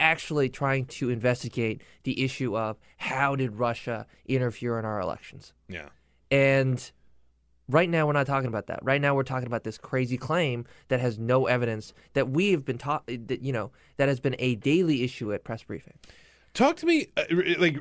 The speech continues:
Speaker 2: r-, about the whole system here, because I don't think it's been talked about enough, and you, you hinted at it there. When the president just throws something out like that, who makes the decision like, "Oh, this has gotta be investigated, and we've gotta stop everything and find out if that's true"?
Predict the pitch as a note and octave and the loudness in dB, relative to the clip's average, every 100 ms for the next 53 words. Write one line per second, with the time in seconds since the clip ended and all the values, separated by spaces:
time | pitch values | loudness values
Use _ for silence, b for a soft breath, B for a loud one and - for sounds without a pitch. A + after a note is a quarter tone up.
0 | - E3 D#3+ F#3+ G3+ D#3+ C#3 - - G#3 | -2 0 4 2 2 2 0 0 2 4
1 | G3 D#3+ - A#3+ - C#3+ A2 G2+ E2 D#2+ | 4 2 0 0 2 0 -2 -6 -6 -6
2 | G#2 D#3 D3+ C3 C3+ F#3+ B3 A3+ D3 D#3+ | -4 2 2 2 4 4 4 2 2 0
3 | B2+ C#3 C3 B2 G#2+ A2 A2+ E2 - A2+ | 0 -2 0 0 2 2 0 -2 -4 -4
4 | A#2 A2+ A#2 D#3 A#2 G2 F#2+ B2 F2+ B | -2 -2 0 0 0 -2 -2 0 0 B
5 | B B B B B D3+ E3 G#3 A#3+ B3+ | B B B B B 2 2 4 2 2
6 | B3 F#3 - D3+ D#3 E3 C#3 D3+ C3 B2 | 0 0 0 2 4 4 2 0 0 -2
7 | A2 A2+ F#2 D#2+ D2 D#2+ C#2 - _ _ | -2 -4 -4 -6 -6 -6 -6 -12 _ _
8 | _ _ _ _ _ _ _ _ _ _ | _ _ _ _ _ _ _ _ _ _
9 | _ _ _ - - - F#3 D#4 E4 - | _ _ _ -12 -10 -2 4 4 4 0
10 | - G#3+ A#3+ A3 F3 C#3+ G#2+ F#2 B2+ B2 | -2 -2 0 2 4 2 2 2 2 4
11 | G#2+ F#2+ F2+ A2+ F#3+ - F3 E3 E3 D#3+ | 4 4 2 4 4 4 4 4 4 2
12 | C#3 B B - G#2 G2+ B2 B2+ B2 - | 0 B B -2 0 2 4 4 4 2
13 | A#2+ G2+ D3+ D#3+ D#3 C#3 - A#2+ A2+ F#2+ | 2 4 4 6 4 2 4 4 4 2
14 | G2 F#2 - - F3 E3 D#3+ D#3 D3 | -2 -2 -2 4 6 6 6 4 2